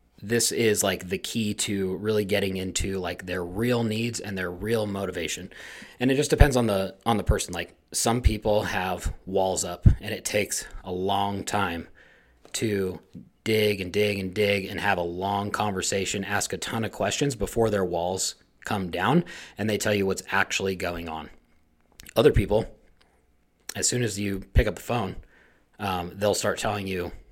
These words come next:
about their situation or whatever, and they just love to talk, and just different personality types, different situations, whatever.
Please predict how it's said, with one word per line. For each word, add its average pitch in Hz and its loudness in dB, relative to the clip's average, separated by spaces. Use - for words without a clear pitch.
about 95 0
their 90 -4
situation 87 -4
or 85 -6
whatever, 85 -4
and 85 -6
they 87 -6
just 82 -4
love 87 -6
to - -10
talk, 135 2
and 90 -8
just - 4
different 120 4
personality 95 2
types, 92 -2
different 95 -4
situations, 87 -4
whatever. 85 -4